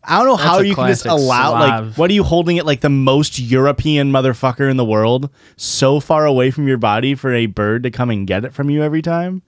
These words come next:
Speaker 2: Well, he is also smoking Virginia Slim two hundreds. They're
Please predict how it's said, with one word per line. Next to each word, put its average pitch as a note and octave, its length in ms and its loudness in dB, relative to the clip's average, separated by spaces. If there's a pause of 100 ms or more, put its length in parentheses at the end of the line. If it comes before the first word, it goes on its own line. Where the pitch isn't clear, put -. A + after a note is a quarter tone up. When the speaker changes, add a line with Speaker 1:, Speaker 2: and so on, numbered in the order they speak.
(420)
Speaker 2:
Well, A2 480 -4
he C#3 240 -2
is C3+ 160 -2
also A#2+ 300 -2
smoking G#2+ 440 -4
Virginia G2+ 400 -4
Slim G2+ 240 -8
two F2 160 -12
hundreds. F2+ 600 -8
They're F2+ 240 -10